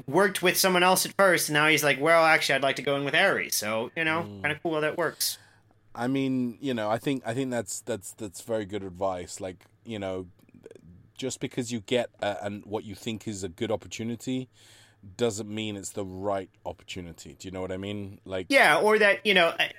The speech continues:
Speaker 1: Ed and I aside, because we'll be friends to the end.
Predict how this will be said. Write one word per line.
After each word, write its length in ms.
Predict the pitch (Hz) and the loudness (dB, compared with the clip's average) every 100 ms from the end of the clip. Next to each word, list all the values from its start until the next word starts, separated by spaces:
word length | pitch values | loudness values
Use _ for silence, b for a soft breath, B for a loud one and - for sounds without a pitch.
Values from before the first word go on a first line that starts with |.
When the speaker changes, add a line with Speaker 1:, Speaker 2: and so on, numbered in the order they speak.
| - - - - | -14 -16 -4 2
Speaker 1:
Ed 160 | 214 | 4
and 100 | 220 | 6
I 140 | 202 180 | 6 6
aside, 480 | 160 170 131 117 | 6 6 6 6
because 400 | 117 - 123 113 - | 2 0 0 0 -4
we'll 140 | 151 156 | 0 2
be 100 | 139 | 2
friends 340 | - 135 113 | 4 4 4
to 60 | - | 2
the 120 | 98 | 2
end. 140 | 117 | 2